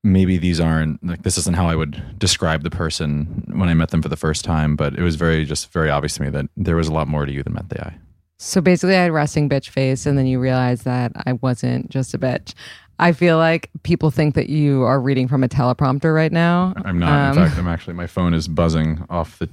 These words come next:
Speaker 1: hook
Speaker 2: Oh,
Speaker 1: from
Speaker 2: wow,
Speaker 1: ta-,
Speaker 2: Mister
Speaker 1: and so I need to
Speaker 2: Popular.
Speaker 1: throw it over here.
Speaker 2: Who are you texting? Um, did you listen to the podcast at all before we started dating slash early into dating?
Speaker 1: So before we started dating, no,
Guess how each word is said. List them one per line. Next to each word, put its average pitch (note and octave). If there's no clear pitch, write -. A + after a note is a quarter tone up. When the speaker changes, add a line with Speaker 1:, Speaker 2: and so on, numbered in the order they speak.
Speaker 1:
hook -
Speaker 2:
Oh, D#3+
Speaker 1:
from F3
Speaker 2:
wow, D#3+
Speaker 1:
ta-, C#3+
Speaker 2:
Mister D3
Speaker 1:
and C#3+
so -
I -
need G3+
to F3
Speaker 2:
Popular. C#3+
Speaker 1:
throw D#3+
it D#2
over D#2
here. D#2+
Speaker 2:
Who E3
are E3
you E3+
texting? G#3
Um, F#3
did G#3+
you D#4
listen G#3+
to G#3+
the A3+
podcast D3+
at D3
all -
before D3+
we F3
started C#3+
dating -
slash C#3
early D3+
into C3+
dating? A#2
Speaker 1:
So -
before B2
we D3+
started A#2
dating, F2+
no, D#2